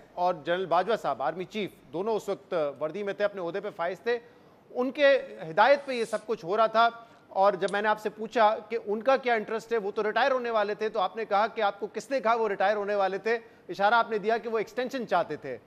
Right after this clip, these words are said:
तो उस वक्त तो वो बावर्दी थे, अपने ओहदे पर फाइज थे, लेकिन उन, उन हवाले से अब तक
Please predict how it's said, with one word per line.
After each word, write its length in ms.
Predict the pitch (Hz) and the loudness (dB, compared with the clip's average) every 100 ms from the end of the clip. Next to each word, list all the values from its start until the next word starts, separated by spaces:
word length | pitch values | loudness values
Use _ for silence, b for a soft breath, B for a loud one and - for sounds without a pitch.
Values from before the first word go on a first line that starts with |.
| b b b _ | b b b _
तो 100 | 233 | -2
उस 360 | 226 202 214 - | -2 -4 -8 2
वक्त 180 | 285 285 | 2 2
तो 80 | 277 | -2
वो 140 | 269 | -2
बावर्दी 560 | 170 185 202 220 214 254 | 4 4 6 2 0 -4
थे, 180 | 175 | -4
अपने 260 | 160 - 233 | -6 -6 -8
ओहदे 320 | 240 214 262 | -2 0 0
पर 120 | 269 | -2
फाइज 320 | 233 208 247 226 | 0 2 2 0
थे, 120 | 170 135 | -6 -4
लेकिन 340 | 170 277 277 - _ | -2 -4 -6 -12 _
उन, 240 | 277 320 294 | -2 -2 -6
उन 380 | - 247 302 | -10 -8 -6
हवाले 420 | 285 196 214 240 277 | -4 0 2 2 0
से 140 | 269 | 0
अब 80 | 247 | 0
तक 80 | 262 | -2